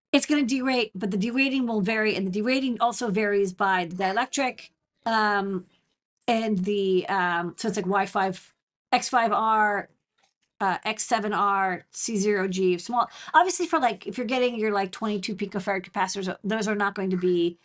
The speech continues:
uh, derating as much 'cause you're gonna get ones that are, that have a high quality dielectric. Um, but when you're talking about the bulk capacitance, it does matter. So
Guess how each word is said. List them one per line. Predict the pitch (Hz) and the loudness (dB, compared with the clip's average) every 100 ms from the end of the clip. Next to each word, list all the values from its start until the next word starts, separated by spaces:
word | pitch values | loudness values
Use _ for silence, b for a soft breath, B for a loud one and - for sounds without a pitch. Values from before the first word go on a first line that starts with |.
| b _ 202 | b _ 0
uh, | 196 | 0
derating | 175 208 190 196 214 | 0 0 0 0 -2
as | 226 | -2
much | 254 - | -4 -4
'cause | 196 180 | -2 -2
you're | |
gonna | 180 175 | -2 -2
get | 175 180 | -2 -4
ones | 170 175 180 | -4 -4 -2
that | 180 | -2
are, | 165 170 170 _ _ | -2 -4 -8 _ _
that | 185 180 | -2 0
have | 185 | 2
a | 180 | 0
high | 180 | -2
quality | - 196 190 | -2 -2 0
dielectric. | 185 185 208 - 262 - b b b _ - | 2 2 0 -2 -6 -8 b b b _ 2
Um, | 220 220 190 | 4 4 -2
but | 220 | -4
when | 220 | -2
you're | 220 | -2
talking | 254 | -2
about | 233 | -2
the | 190 | 0
bulk | 196 190 | -2 -2
capacitance, | - 190 185 190 180 | -6 -6 -4 -6 -6
it | 170 | -2
does | 180 180 | -2 0
matter. | 180 165 160 - | -2 -2 -4 -6
So | - - 359 339 339 | 0 4 6 6 2